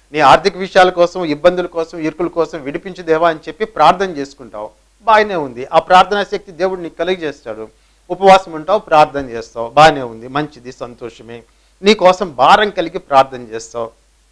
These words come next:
కానీ నీ కోసము కాకుండా ఇతరుల కోసం ప్రార్థన చేసేటటువంటి ఈ ప్రార్థన విజ్ఞాపన ప్రార్థన, అది దేవుని యొక్క ఆత్మ వలన నీకు కలుగుతుంది. ఆ ప్రార్థన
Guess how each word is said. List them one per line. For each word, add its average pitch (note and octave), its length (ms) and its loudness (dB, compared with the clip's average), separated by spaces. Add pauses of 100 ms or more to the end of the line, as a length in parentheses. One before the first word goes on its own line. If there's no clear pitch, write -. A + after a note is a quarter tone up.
కానీ E3 360 -10 (720)
నీ F3 160 -8
కోసము G#3+ 560 -6
కాకుండా C#3+ 680 -4 (720)
ఇతరుల B3 360 0
కోసం E3+ 460 -6 (100)
ప్రార్థన F3+ 420 0
చేసేటటువంటి C#3 760 -18 (200)
ఈ D3 80 -16
ప్రార్థన C3 760 -8 (420)
విజ్ఞాపన C#3+ 640 -6
ప్రార్థన, G#2+ 540 -14 (400)
అది G3 420 -2 (300)
దేవుని F3 420 0
యొక్క D3 200 -10 (200)
ఆత్మ C#3 300 -4
వలన A2+ 460 -4 (260)
నీకు B2 480 -4 (440)
కలుగుతుంది. A2 480 -20 (280)
ఆ C#3+ 120 2
ప్రార్థన F#3+ 760 -2